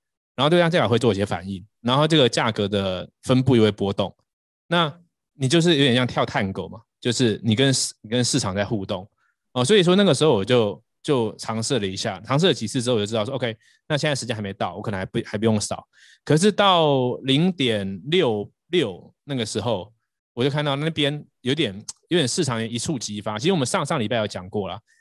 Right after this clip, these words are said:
呃，大概七八周前我们是说要减码，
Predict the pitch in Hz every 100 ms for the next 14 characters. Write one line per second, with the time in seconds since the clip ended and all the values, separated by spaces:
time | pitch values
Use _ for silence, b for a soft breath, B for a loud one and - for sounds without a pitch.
0 | b b _ _ _ 147 123 120 120 _
1 | _ _ _ _ _ _ _ 220 190 170
2 | 147 135 - - - 190 185 180 180 175
3 | 160 113 104 101 123 117 123 117 - 98
4 | 101 87